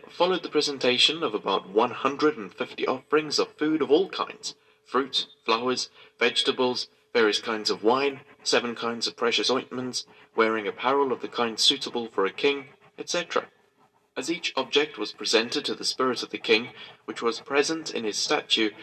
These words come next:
in the Tuat chamber of the tomb, the priest recited a form of words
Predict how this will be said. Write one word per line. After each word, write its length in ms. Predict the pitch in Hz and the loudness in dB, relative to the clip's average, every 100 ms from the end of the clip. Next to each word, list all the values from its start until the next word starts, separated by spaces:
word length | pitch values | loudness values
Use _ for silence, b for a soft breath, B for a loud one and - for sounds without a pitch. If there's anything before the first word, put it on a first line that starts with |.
| B - | B -8
in 80 | 101 | -6
the 80 | 98 | 0
Tuat 440 | 139 143 135 - | 2 2 2 0
chamber 340 | - 117 110 107 | 2 0 2 0
of 160 | 101 | 0
the 80 | - | -2
tomb, 320 | - 156 143 - _ _ b b - | 0 0 -2 -8 _ _ b b -16
the 60 | - | -4
priest 500 | 147 156 - - - | -2 0 0 -2 -4
recited 540 | 131 - 160 156 110 | 0 2 2 -2 2
a 80 | 104 | 2
form 240 | - 107 | 4 2
of 160 | 98 92 | 2 0
words 420 | 147 127 110 - | 0 0 -4 -8